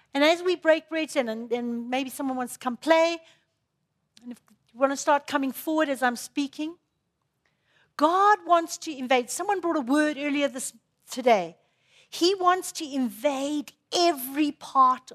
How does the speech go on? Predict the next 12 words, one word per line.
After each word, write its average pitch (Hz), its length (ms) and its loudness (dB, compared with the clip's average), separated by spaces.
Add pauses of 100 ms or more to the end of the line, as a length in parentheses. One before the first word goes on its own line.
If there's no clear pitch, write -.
of 214 200 -4
us. - 580 -6 (1400)
You 370 80 0
know, 440 40 6
when 453 100 4
they 392 200 6
upgrade 311 540 4
a 302 40 -8
computer, 302 640 -2 (440)
it - 120 -4 (140)
takes - 520 2 (220)
pulling 320 460 0